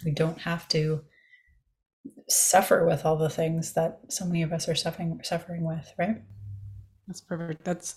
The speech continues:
Speaker 2: I really appreciate that, um, approach. Just the fact that, uh, most traditional, if you will,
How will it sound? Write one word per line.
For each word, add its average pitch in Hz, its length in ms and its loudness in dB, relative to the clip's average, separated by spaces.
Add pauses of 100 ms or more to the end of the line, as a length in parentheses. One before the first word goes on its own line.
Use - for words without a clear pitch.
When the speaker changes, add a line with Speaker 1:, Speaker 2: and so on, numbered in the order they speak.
Speaker 2:
I 175 480 2 (280)
really 190 240 6
appreciate 180 460 4
that, 160 160 2 (300)
um, 147 400 0
approach. 175 580 4
Just 175 200 2
the 175 80 -2
fact 160 340 0
that, 147 320 -6 (1080)
uh, 151 300 -2
most 165 440 0
traditional, 175 520 4
if 156 160 0
you 156 100 4
will, 143 600 -2